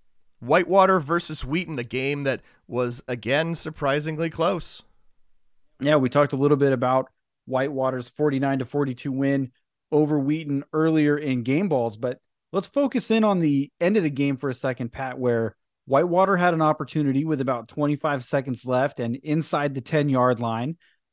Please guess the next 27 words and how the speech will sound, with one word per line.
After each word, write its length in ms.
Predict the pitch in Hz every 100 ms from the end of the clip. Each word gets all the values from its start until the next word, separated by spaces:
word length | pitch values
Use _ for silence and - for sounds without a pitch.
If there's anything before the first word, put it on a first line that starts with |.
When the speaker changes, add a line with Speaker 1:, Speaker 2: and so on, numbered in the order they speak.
| -
Speaker 2:
to 80 | 127
kick 240 | 185 202
a 40 | 190
field 360 | 185 185 170
goal 180 | 139 135
to 120 | 139
go 220 | 131 135
ahead 240 | 127 139 127
by 140 | 120
two 220 | - 151
possessions, 680 | 127 113 123 113 127 151 - _ _ _ _ _ _ -
but 100 | 131
they 100 | 131
pass 320 | - 220 220
that 180 | 226 151
up 160 | 143
and 80 | 139
they 80 | 123
call 260 | - 165 127
a 40 |
Q 240 | - 170
B 120 | 160 139
run 460 | 131 135 120 113
on 220 | 127 117
fourth 340 | 107 - 156 170
and 160 | 151
five. 440 | - 202 80 82